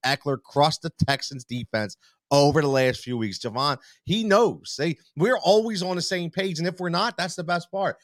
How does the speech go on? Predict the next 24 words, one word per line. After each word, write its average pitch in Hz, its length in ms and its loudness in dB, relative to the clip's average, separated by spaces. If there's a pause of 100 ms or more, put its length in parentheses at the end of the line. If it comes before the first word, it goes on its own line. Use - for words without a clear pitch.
(160)
Last 165 280 0
night, 202 240 -2 (280)
he 185 160 2
opened 190 280 0
up 185 140 2
a 185 60 -2
prop, 180 420 -2 (300)
uh, 147 220 0 (120)
for 175 140 4
a - 20 4
double-double 170 540 2
to 160 60 4
Isaiah 123 360 2
Stewart. 202 480 2 (180)
He 147 60 -10
talked 160 220 -2
about 147 180 -2
Malik 135 400 -6
Monk 160 240 -2 (100)
over 120 380 -4 (240)
assist - 540 0
prop. 190 360 -2 (280)
You 202 60 -10
know, 214 180 -2